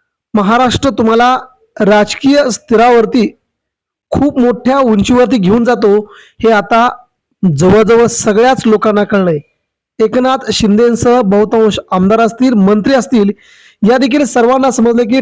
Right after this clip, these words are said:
ठाकरेंची ताकद काय होती आणि आता तेच आमदार आता पुन्हा एकदा माफी मागत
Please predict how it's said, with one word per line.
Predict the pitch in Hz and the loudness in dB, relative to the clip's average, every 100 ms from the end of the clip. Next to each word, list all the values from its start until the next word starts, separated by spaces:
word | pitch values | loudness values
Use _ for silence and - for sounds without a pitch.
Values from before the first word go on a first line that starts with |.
| - | -4
ठाकरेंची | - 226 226 269 285 254 311 | -6 -4 -2 -2 0 0 -2
ताकद | 233 240 240 254 | -2 -4 -2 -2
काय | 254 233 226 | 0 0 0
होती | 196 185 175 - _ _ _ _ _ _ _ _ _ _ _ - | 0 -2 -4 -8 _ _ _ _ _ _ _ _ _ _ _ -6
आणि | 214 220 | 0 2
आता | 220 226 214 196 208 _ _ _ _ - | 2 0 0 0 -4 _ _ _ _ -4
तेच | 254 277 - - | 0 0 -2 -4
आमदार | 220 220 240 | 0 2 2
आता | 226 220 240 | 2 0 -2
पुन्हा | 240 240 233 240 | -2 -2 -2 0
एकदा | 214 190 226 233 - | 0 0 0 0 0
माफी | 202 202 - | 0 0 0
मागत | 233 208 190 233 | 0 0 0 0